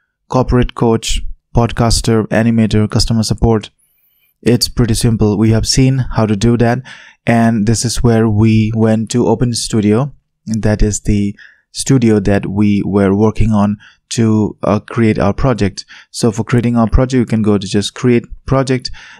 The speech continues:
um, put in a name here in the project title, uh, select an audio here, what type of, uh, you know, personality are you looking in.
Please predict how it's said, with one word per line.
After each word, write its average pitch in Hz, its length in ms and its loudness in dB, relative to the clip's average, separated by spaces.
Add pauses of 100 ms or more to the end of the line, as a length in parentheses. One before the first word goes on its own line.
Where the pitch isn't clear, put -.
(120)
um, 110 400 0 (760)
put 131 120 2
in 117 140 0
a 110 40 2
name 123 300 0
here 123 500 2
in 113 60 -6
the 107 80 -2
project 110 320 -2
title, 127 380 2 (360)
uh, 110 240 2
select 110 360 -2
an 110 120 -4
audio 120 340 2
here, 120 520 0
what 117 260 -2
type 113 220 0
of, 110 220 -2 (200)
uh, 107 320 0
you 110 80 0
know, 107 120 0
personality 110 600 -2
are 107 120 2
you 104 60 2
looking 120 260 0
in. 120 240 -4